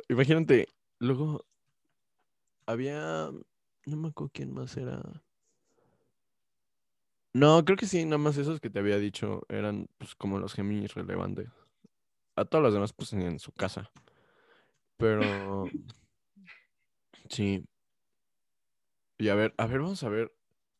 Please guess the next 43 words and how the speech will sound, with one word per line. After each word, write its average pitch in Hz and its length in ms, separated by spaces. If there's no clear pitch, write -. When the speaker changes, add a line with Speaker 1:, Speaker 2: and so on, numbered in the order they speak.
Speaker 1:
Hay 147 100
que 156 80
buscar 120 340
personajes 113 560
que 107 160
sean 98 200
Géminis. 95 420
Ah, 170 220
no 202 80
mames. 202 280
¿Sabes 226 240
también 180 240
quién 196 160
es 196 100
Acuario 147 640
que 127 80
acabo 143 240
de 123 100
ver? 127 260
Speaker 2:
¿Quién? 269 220
Speaker 1:
Este, 135 840
a 113 100
ti 117 80
que 147 100
te 151 100
gusta 127 200
The 123 120
Office, 117 420
este 123 220
Dwight 117 500
es 110 180
Acuario. 104 500
O - 80
sea, - 120
no, 370 60
Speaker 2:
¡Júralo! 330 440
Speaker 1:
no 139 120
el 151 80
personaje, 131 320
sino 110 300
el, 107 360
el 107 160
actor, 131 400